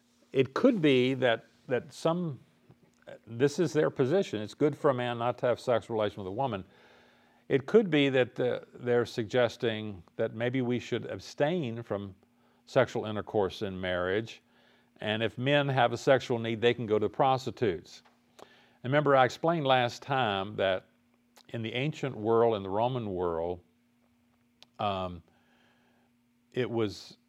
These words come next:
it was accepted for married men to have sex outside of marriage. It was just, there was no condemnation of that. It was expected. If they wanted to, they could. They could with slaves,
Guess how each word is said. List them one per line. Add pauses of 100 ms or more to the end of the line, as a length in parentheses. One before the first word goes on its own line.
it
was
accepted
for
married
men (800)
to
have
sex
outside
of
marriage.
It
was
just, (680)
there
was
no (240)
condemnation
of
that.
It
was
expected. (340)
If
they
wanted
to,
they
could. (460)
They
could
with
slaves,